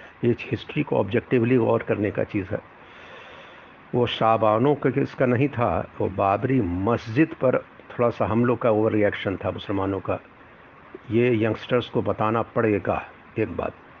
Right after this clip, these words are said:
दूसरी बात ये है कि, ए, ये उसको कैश किया एटी एट, एटी नाइन आते आते, एटी नाइन में आके बीजेपी, रा-, लाल कृष्ण आडवाणी ने राम रथ यात्रा जो शुरू की, रथ यात्रा, रामशीला पूजा, फिर रथ यात्रा तो एटी वन, नाइनटीन नाइनटी वन से फिर चला सिलसिला।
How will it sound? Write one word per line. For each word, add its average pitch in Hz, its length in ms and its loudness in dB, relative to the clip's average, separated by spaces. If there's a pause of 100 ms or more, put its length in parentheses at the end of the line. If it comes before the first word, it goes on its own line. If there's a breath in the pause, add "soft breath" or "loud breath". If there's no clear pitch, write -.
(440)
दूसरी 127 300 -2
बात 120 280 2
ये 113 160 4
है 123 100 2
कि, - 140 0
ए, - 100 0 (1800)
ये 123 340 4 (240)
उसको - 220 -6
कैश 110 500 0 (120)
किया 131 240 2 (280)
एटी 110 260 2
एट, 110 200 2
एटी 107 180 0
नाइन 104 260 0
आते 98 220 -2
आते, 110 300 0
एटी 110 180 -2
नाइन 104 220 0
में 101 140 0
आके 98 320 -2 (560)
बीजेपी, 110 540 2
रा-, 113 160 -2
लाल 101 200 2
कृष्ण 110 260 -4
आडवाणी 101 300 2
ने 104 140 2
राम 98 280 -2
रथ - 180 -8
यात्रा 104 320 -2
जो 101 140 -4
शुरू - 340 -8
की, 101 240 -4 (360 loud breath)
रथ 131 200 2
यात्रा, 139 240 4
रामशीला 117 460 2
पूजा, 113 440 2
फिर - 400 -8
रथ - 140 -6
यात्रा 117 220 0
तो 113 120 -2
एटी 113 180 0
वन, 110 140 0
नाइनटीन 110 360 0
नाइनटी 107 240 0
वन 104 120 0
से - 100 -8
फिर - 160 -10
चला 98 200 -2
सिलसिला। 110 440 -4